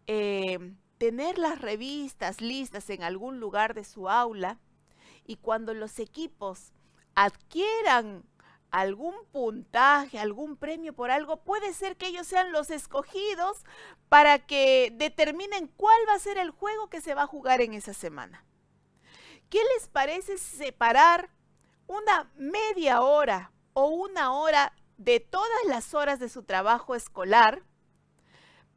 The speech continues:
en la semana para que sea dedicado a jugar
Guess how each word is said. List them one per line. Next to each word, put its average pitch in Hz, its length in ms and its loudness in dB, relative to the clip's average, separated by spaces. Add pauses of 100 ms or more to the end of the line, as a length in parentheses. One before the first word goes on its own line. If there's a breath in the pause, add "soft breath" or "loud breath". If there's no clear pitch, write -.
(140)
en 320 220 -2
la 277 120 4
semana 254 640 0 (420 soft breath)
para 262 240 -2
que 285 140 -14
sea 370 340 -8
dedicado 330 760 -8 (140)
a 262 80 0
jugar 294 580 -4